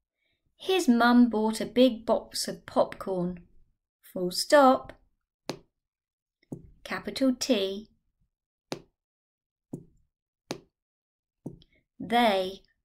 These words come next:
rode home on their bikes. Full stop. Okay, so I want you to have gone through and checked your work carefully.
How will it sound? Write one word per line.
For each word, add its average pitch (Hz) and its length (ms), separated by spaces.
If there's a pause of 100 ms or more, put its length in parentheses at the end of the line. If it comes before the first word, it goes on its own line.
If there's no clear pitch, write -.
rode 226 440
home 196 580
on 196 200
their 202 240
bikes. 175 600 (720)
Full 175 220
stop. 170 520 (2250)
Okay, 190 580 (460)
so - 160
I 254 40
want 277 240
you 349 120
to 320 120
have 277 200
gone 254 240
through 220 260
and 214 140
checked - 340
your 247 100
work 247 280
carefully. 208 680